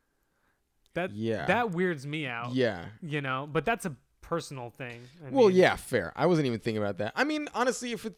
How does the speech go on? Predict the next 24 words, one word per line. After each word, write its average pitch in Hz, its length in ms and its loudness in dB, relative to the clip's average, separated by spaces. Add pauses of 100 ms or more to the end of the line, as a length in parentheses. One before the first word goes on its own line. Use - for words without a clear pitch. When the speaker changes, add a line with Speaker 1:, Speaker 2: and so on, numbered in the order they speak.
(120)
Speaker 2:
if - 200 -14
they're 233 260 0 (120)
just - 300 -14 (480)
doing 135 240 -2
their 123 100 -6
thing 110 360 -6
and 110 300 -10 (760)
hooking 117 340 -2
up, 107 180 -4
it's, - 280 -14
I 120 80 -6
mean, 117 280 -6 (840)
Speaker 1:
They're 139 120 -6
Speaker 2:
that's, 214 140 4
Speaker 1:
adults. 170 480 -2
Speaker 2:
that's 165 260 -4
not 120 140 -4
the 117 80 -8
business. 107 240 -8 (240)
Unless, 143 560 -2 (140)
well, 117 340 2
I 104 100 -6
mean, 98 300 -6 (1600)
it, 120 120 -8